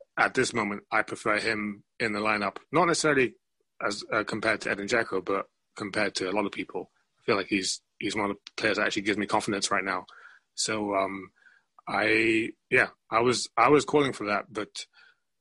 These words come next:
um, it did occur to me during the match, you know what, maybe he wants to stick with some players that, um, you know, to, to let them show themselves that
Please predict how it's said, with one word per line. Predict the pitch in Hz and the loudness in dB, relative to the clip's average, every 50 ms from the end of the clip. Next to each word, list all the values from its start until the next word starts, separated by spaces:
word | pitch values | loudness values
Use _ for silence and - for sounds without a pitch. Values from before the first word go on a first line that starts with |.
| _ | _
um, | - - 104 104 107 107 104 104 104 107 107 - _ _ | -2 2 2 4 2 2 0 -4 -8 -8 -10 -12 _ _
it | - 110 98 101 | -8 -6 0 2
did | 143 143 | 4 4
occur | 139 123 - 139 131 127 | 4 4 4 2 2 2
to | - 131 | 0 -2
me | 123 120 113 104 - _ - - - | -2 -2 -2 -4 -6 _ -20 -12 -6
during | 107 127 123 123 | -4 -2 -2 -2
the | 117 | -2
match, | 120 120 113 107 - - - - 107 - _ | -2 -2 -2 -2 -2 -4 -6 -8 -8 -12 _
you | - 117 | -10 -6
know | 120 120 | -4 -2
what, | 120 120 117 110 - - - | 0 0 0 -2 -4 -6 -6
maybe | 123 120 123 107 117 113 110 | -4 -4 -2 -2 -2 -4 -2
he | 110 120 | -4 -4
wants | 113 117 117 110 104 - - - | -4 -4 -6 -4 -6 -6 -6 -2
to | 117 117 117 110 110 107 104 104 _ _ _ _ _ _ _ _ _ _ - | 0 2 2 2 2 0 -2 -4 _ _ _ _ _ _ _ _ _ _ -10
stick | - - - 117 - - | -4 0 0 0 2 0
with | 120 107 | 0 0
some | - 117 117 107 | 0 -2 -2 -2
players | - 113 110 110 107 107 95 117 | -2 -2 0 0 0 0 2 2
that, | 113 107 101 - - _ _ - | 2 2 2 0 -2 _ _ -2
um, | 117 110 107 107 104 104 101 104 101 _ _ _ _ _ _ _ | 0 2 2 0 -2 -4 -8 -10 -12 _ _ _ _ _ _ _
you | - 123 | -8 -8
know, | 101 92 | -8 -4
to, | - - 107 98 | -4 -4 -4 -2
to | - - 117 | -2 0 0
let | 113 113 - | 0 0 0
them | 113 107 | -2 -4
show | 101 - 123 120 113 | -2 2 2 2 2
themselves | 104 113 107 - 113 110 107 101 | 0 -2 -2 0 0 0 0 0
that | 110 104 98 | 0 -2 -2